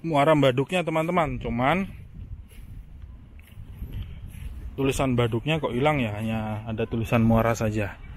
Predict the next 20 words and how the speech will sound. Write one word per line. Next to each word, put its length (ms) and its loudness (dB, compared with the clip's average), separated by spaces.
Kemudian 400 4
ada 560 4
tertulis 400 -4
di 160 -2
situ 160 0
Pantai 560 4
Pandansari. 880 0
Nah, 400 -10
Pantai 240 -2
Pandansari 640 0
itu 80 0
tepatnya 400 0
di 80 0
sana. 320 0
Nah, 160 -4
di 80 -2
sanalah 560 2
tempat 400 -2
dari 480 -2
Pantai 560 -2